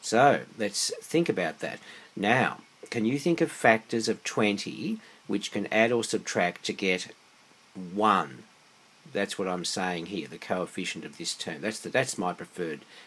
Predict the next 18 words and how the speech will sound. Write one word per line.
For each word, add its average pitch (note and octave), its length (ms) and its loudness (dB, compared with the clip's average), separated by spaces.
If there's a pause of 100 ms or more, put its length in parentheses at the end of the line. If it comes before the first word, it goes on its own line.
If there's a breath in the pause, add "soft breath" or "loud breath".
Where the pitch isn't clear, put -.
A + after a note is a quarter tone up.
(100)
technique E2+ 480 -6
that E2+ 120 -6
I F2 160 -6
use. D2 420 -6 (300 loud breath)
So D3+ 180 6
yes, E3 300 8
I A#2+ 140 8
did C#3+ 240 4
think G2 260 0
of - 100 -12
them, G2+ 280 -2
and G#2+ 100 0
they A2+ 120 6
were G#2+ 300 4
five G2+ 640 6
and F#2+ 360 -4
four, D3+ 520 8 (180)
and F#2+ 340 -4